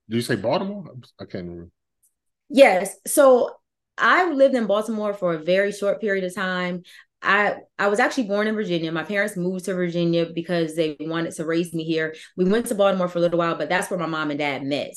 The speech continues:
Speaker 2: I've actually always been predominantly living in Virginia. So that change wasn't very big for me, 'cause I've always been here.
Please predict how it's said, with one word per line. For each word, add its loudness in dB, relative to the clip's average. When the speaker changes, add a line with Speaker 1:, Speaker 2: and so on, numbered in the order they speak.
Speaker 2:
I've 2
actually -2
always -2
been -4
predominantly 2
living 2
in -4
Virginia. -2
So 0
that 0
change -4
wasn't 0
very -2
big -4
for -4
me, -2
'cause -6
I've -2
always 0
been -2
here. -2